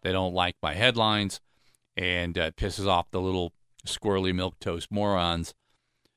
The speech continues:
uh, liberal a-holes that run Facebook, so they get, uh, bent out of shape. In the, uh, big book sales race, uh, the numbers are out for the, uh, the top, uh, books out, and Britney Spears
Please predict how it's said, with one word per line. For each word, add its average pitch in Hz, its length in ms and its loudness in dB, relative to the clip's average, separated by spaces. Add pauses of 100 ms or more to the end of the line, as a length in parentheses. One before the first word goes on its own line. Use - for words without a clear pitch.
(140)
uh, 85 80 -4
liberal 95 540 0
a-holes 101 520 2
that 80 200 -6
run 98 300 2
Facebook, 90 680 -2
so 78 260 -8
they 76 180 -10
get, 82 220 -8 (100)
uh, 82 80 -4
bent 101 220 -2
out 85 140 -2
of - 40 -10
shape. - 360 -4 (1500)
In 117 140 0
the, 120 160 8
uh, 113 60 6
big 113 340 0
book 170 240 0
sales 95 540 0
race, 85 500 -8
uh, 80 280 -8
the 87 100 -8
numbers 117 360 -2
are 95 140 2
out 98 300 4 (100)
for 87 160 -6
the, 82 240 -8
uh, 73 160 -8 (160)
the 71 100 -10
top, 123 400 -2 (320)
uh, 73 220 -12 (760)
books - 300 -2
out, - 240 -10 (840)
and 104 220 0
Britney 185 480 2
Spears 95 800 -2